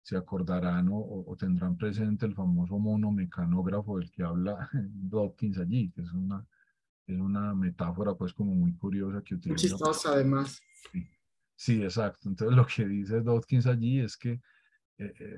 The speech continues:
Speaker 1: hay un mono, pues, que teclea al azar en una máquina de escribir. Entonces, lo que, lo que se va a plantear Dawkins allí es que cuánto tardaría un mono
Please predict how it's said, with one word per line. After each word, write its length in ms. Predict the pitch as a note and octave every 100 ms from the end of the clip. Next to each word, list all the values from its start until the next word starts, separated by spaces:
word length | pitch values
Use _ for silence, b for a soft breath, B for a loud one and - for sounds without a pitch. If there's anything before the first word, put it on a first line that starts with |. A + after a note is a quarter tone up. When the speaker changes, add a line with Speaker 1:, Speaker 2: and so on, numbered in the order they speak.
| -
Speaker 1:
hay 200 | G2 G#2
un 120 | A#2
mono, 300 | A#2 A2+ A2+
pues, 180 | B2 A2+
que 140 | C#3
teclea 440 | - F#2 - G2 G#2
al 100 | A#2
azar 380 | A2 - A2
en 100 | A2+
una 160 | F#2+ G2+
máquina 400 | A2 - A2 A2
de 40 |
escribir. 440 | G#2+ - A2+ A2+ A#2+
Entonces, 360 | G#2 G#2+ A#2
lo 140 | B2 A2+
que, 300 | - G2 F2+
lo 160 | F#2 F2+
que 160 | -
se 140 | F2+ F2+
va 120 | F2
a 40 |
plantear 560 | F2 A2+ A#2 G#2 F#2 F2
Dawkins 420 | G#2 A2 B2+ A2+
allí 280 | A#2 A2 B2
es 100 | A2
que 160 | - A2+
cuánto 460 | - A#2+ A#2+ A#2+
tardaría 720 | A#2+ F#2 F2+ F2 F#2 G2 A2+ b b b -
un 200 | A#2 A#2
mono 440 | A2+ G#2+ G#2 A#2